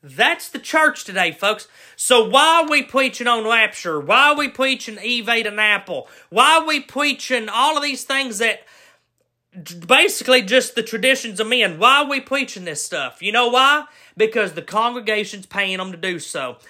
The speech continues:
If the pastor gets up and preaches against something that the congregation doesn't believe in, guess what, folks? The congregation's gonna leave, or they're gonna kick him out as pastor, and he's making zero payday. It's all coming down to money.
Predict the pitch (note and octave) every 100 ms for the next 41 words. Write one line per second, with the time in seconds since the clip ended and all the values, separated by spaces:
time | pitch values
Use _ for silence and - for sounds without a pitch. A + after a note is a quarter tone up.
0 | - - - D3+ F3 A#3 C#4+ C#4 C4 A3
1 | C4 B3+ C#4+ C#4+ C#4+ G3+ - B3 B3 G#3
2 | G3 B3 B3 - B3+ C4 C4+ A#3 A3 -
3 | A3+ B3 A3+ A#3+ B3+ - A#3 G#3 A#3+ A3
4 | G3 A3+ B3+ B3+ C#4 C#4+ - _ _ _
5 | _ _ _ - A3 A3 A3 C4 A#3 -
6 | E3 E3+ - - - _ _ _ E3 D#3+
7 | B3 C4 A#3 A#3+ C4 - A#3+ G3+ C4 A#3+
8 | B3+ C4+ G#3+ B3 C#4 B3 A#3 B3 A3 -
9 | A#3 A#3 B3+ B3 A3 F#3 A3+ B3 B3 -
10 | G3+ A#3+ G#3 A3+ - D#3+ D3 F#3+ A#3+ B3
11 | A#3+ A3 F#3+ D#3 C3 A#2 _ _ _ _
12 | _ _ _ _ _ _ _ _ _ _
13 | _ _ - G#3+ A#3+ C#4 C#4+ E4 D#4+ D#4+
14 | E4 D#4 D4 D4+ D4 C#4 C#4 G3+ C#3+ -